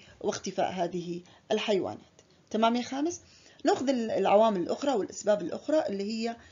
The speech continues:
تدخل الإنسان. زي شو؟ بعض الأنشطة الخاطئة التي يقوم بها الإنسان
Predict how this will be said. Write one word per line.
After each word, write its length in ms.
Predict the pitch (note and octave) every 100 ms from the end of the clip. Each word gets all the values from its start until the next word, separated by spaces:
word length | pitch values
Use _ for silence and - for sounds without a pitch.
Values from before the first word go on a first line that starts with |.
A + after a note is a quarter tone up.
| _ -
تدخل 520 | G#3+ A#3 - A#3+ A#3+ - _ _ B3+
الإنسان. 480 | C4 D#3+ - - - - - - _ _
زي 200 | G#3 F#4
شو؟ 220 | F4+ F3 D#3 _ - - -
بعض 220 | E4 C#4
الأنشطة 760 | G3+ - A3+ G3+ F#3+ F3+ F#3+ -
الخاطئة 540 | F#3 - G3 - D#3+
التي 300 | F#3 G#3+ A3+
يقوم 320 | F3+ F3 B3 G3
بها 200 | A3+ G#3
الإنسان 600 | - G3 G3+ A3 G#3+